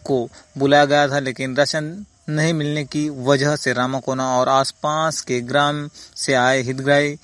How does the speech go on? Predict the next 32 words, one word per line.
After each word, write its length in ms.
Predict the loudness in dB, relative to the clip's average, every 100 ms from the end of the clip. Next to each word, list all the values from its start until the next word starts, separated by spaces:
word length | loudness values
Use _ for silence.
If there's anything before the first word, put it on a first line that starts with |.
| -20 -20 -20 -20 _ _ _ _ _ _ _
सोशल 420 | -4 0 2 2 4
का, 180 | 4 4
सोशल 340 | 2 -2 -2
डिस्टेंसिंग 600 | -4 -4 -4 -4 -4 -4
का 260 | -4 -4 -6 _ -8
उचित 240 | -4 -2
मूल्य 220 | -2 0
की 100 | 0
दुकान 380 | 0 0 0 0
पर 180 | -4 -6
पालन 420 | -4 0 2 2
नहीं 160 | -2 -4
हो 200 | -4 -2
रहा 140 | -2
था 200 | -4 -4
और 220 | -2 -2
इसकी 300 | -4 -6 -6
न 160 | -4 -4
कोई 220 | -2 -2
व्यवस्था 520 | 2 0 0 -4 -10
थी, 180 | -8 -8
जिससे 320 | -6 -6 -6
सोशल 260 | -4 -4 -6
डिस्टेंसिंग 800 | -8 -8 -8 -8 -8 -10 -10 -10
की 320 | -8 -6 -8 -12 -18 -18 -6
खूब 280 | 2 2 2
धज्जियां 340 | -4 0 2
उड़ाई 320 | 2 0 -2 -2
गई। 260 | -6 -8 -14 -18 -10 -10 -10 _ -14
साथ 220 | -4 -2
ही 120 | -2 -6
सोसा-, 420 | -8 -6 -6